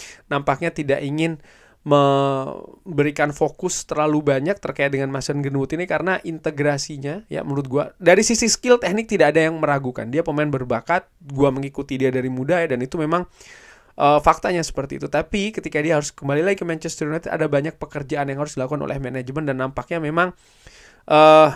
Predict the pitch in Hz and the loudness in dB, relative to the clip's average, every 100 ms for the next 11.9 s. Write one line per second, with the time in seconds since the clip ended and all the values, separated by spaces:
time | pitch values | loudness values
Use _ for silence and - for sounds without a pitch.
0 | - - - 202 185 175 175 165 160 160 | -4 -10 4 10 10 8 6 6 4 2
1 | 202 185 151 147 123 131 131 _ 147 147 | -4 -2 -4 -2 -4 -4 -10 _ 2 4
2 | 135 135 - _ _ 147 147 156 165 160 | 2 -6 -16 _ _ -6 -4 -2 0 2
3 | 156 208 180 151 151 147 202 208 - 156 | 2 0 0 -2 0 0 -2 -4 -12 -12
4 | 143 151 - 180 180 165 151 147 147 156 | -8 -6 2 2 4 2 -2 -4 -4 -2
5 | 143 165 170 _ _ _ - 139 156 151 | -4 -4 -8 _ _ _ -6 4 6 6
6 | 143 135 - 143 143 151 139 135 131 123 | 2 -4 -4 -4 -6 -6 -6 -8 -6 -6
7 | 123 - 196 214 185 156 - 151 147 - | -6 0 4 4 2 -2 -2 -8 -10 -12
8 | - 139 143 131 135 135 127 - 135 135 | -8 -2 -2 -2 -4 -4 -4 -4 -6 -4
9 | 120 113 123 151 190 185 185 180 - _ | -4 -2 0 2 4 4 2 -4 -18 _
10 | _ _ _ _ _ - 139 127 131 135 | _ _ _ _ _ -2 0 2 2 0
11 | 139 127 117 120 165 - 180 175 | -2 -2 -2 0 0 2 0 0